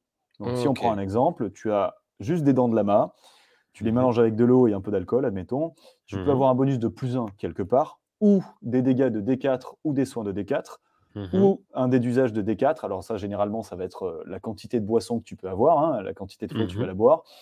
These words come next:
Speaker 1: Et si c'est de la lumière ou un médicament, qu'est-ce que ça va pouvoir soigner ? Un rhume, une pneumonie, la peste,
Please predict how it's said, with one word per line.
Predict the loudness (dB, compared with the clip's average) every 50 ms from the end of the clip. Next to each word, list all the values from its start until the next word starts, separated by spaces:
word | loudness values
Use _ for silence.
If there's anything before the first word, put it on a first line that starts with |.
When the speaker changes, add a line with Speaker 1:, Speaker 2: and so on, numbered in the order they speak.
| -20 -20 _ _ _ _ _ _ _
Speaker 1:
Et | 4 4 4
si | 4 0 -6
c'est | -2 0 2
de | 4
la | 4 4
lumière | 4 4 2 2 2 2 2
ou | 2
un | 2
médicament, | 0 0 -2 -4 -4 -4 -4 -2 -2 -4 -4
qu'est-ce | -2 -4 -4 -4 -4
que | -12 -10
ça | -8 -6
va | -6 -6
pouvoir | -8 -6 -4 -4 -4 -4
soigner ? | -4 -4 -4 -4 -4 -6 -12 _ _ _ _ _ _ _ _
Un | -4
rhume, | -2 2 4 4 4 2 0 -6 -10 _ _
une | -6 -6 -6
pneumonie, | -4 -2 0 0 2 2 0 0 -2 -4 -6 _ _ _
la | -4 -2 0
peste, | 4 6 4 4 4 -4 -10 -12